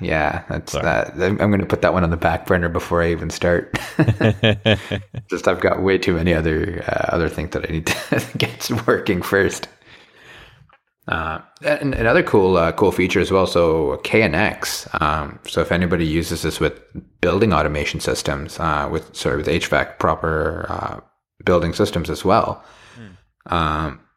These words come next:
Speaker 1: they, we've, I mean, the Home Assistant group has kind of, uh, done a re-implementation of that K N X,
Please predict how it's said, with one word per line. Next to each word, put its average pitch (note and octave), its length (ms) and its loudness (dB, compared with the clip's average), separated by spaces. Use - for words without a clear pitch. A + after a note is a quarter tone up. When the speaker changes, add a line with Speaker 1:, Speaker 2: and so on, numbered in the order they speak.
Speaker 1:
they, G2 640 0
we've, G2+ 260 0
I G#2+ 80 -2
mean, C#2 260 -6
the F#2 140 2
Home G2+ 160 4
Assistant F2+ 320 -2
group E2+ 220 -2
has - 100 -6
kind E2 280 0
of, D#2 300 -4
uh, D#2 460 0
done G2 200 4
a F2 80 4
re-implementation E2+ 960 2
of D2+ 180 0
that D2+ 200 0
K D#2 160 -2
N D2+ 120 0
X, - 480 -4